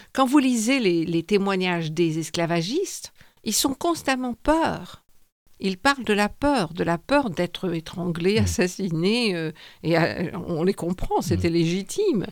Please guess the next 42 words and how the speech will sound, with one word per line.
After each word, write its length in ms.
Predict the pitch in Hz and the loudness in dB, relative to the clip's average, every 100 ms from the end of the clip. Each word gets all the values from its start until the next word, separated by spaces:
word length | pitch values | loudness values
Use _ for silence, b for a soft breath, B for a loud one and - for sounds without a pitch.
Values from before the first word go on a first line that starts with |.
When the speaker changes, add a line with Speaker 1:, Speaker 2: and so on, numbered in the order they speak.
| B B B - | B B B -4
Speaker 1:
Ils 140 | 160 | -2
savaient 440 | - 202 196 330 | 6 6 8 4
ce 100 | - | 4
qu'ils 160 | - 170 | -4 -6
faisaient. 460 | - 165 165 - - 117 98 | -4 -4 -4 -8 -4 -4 4
Speaker 2:
D'où, 160 | 127 131 | 4 6
d'où 140 | 135 | 6
leur 200 | 131 107 | 6 6
cruauté 640 | - - 113 113 - 196 | 2 4 6 4 6 6
pour 80 | 127 | 6
Speaker 1:
Et 160 | - 120 | 6 8
d'où 60 | 233 | 8
Speaker 2:
enlever, 160 | - | 6
Speaker 1:
leur 120 | - | 6
Speaker 2:
enlever 200 | 107 95 | 4 4
Speaker 1:
cruauté. 60 | - | 2
Speaker 2:
toute 160 | 131 113 | 4 6
envie 360 | 107 110 175 | 6 8 6
de 140 | 110 98 | 6 4
se, 460 | - 110 101 98 | 4 6 6 4
Speaker 1:
Voilà. 160 | 98 98 | 4 4
Speaker 2:
de, 60 | |
de 60 | 101 | 2
se 140 | - | 0
soulever. 340 | 101 117 135 208 | -2 2 4 6
Speaker 1:
D'où 80 | 196 | 4
leur 140 | 185 | 2
cruauté. 300 | 180 170 - | -4 -6 -4
Parce 180 | 202 - | -2 -2
que, 120 | 202 B B B - | -4 B B B -4
imaginez 600 | 240 254 208 185 202 285 | 4 6 4 2 2 2
la 140 | 202 | 0
plantation. 580 | - 160 156 220 - 285 | -2 -6 -2 -2 0 0
Vous 240 | 170 170 170 | 0 0 0
avez 220 | 160 175 | 0 0
le 160 | 170 | 0
maître 360 | 170 180 175 - | 2 0 0 -6
avec 280 | 180 175 - | -6 -6 -6
sa 160 | 165 | -6
famille 460 | - 180 165 170 165 | -4 -2 0 0 0
dans 140 | 175 | -2
la 120 | 175 | -4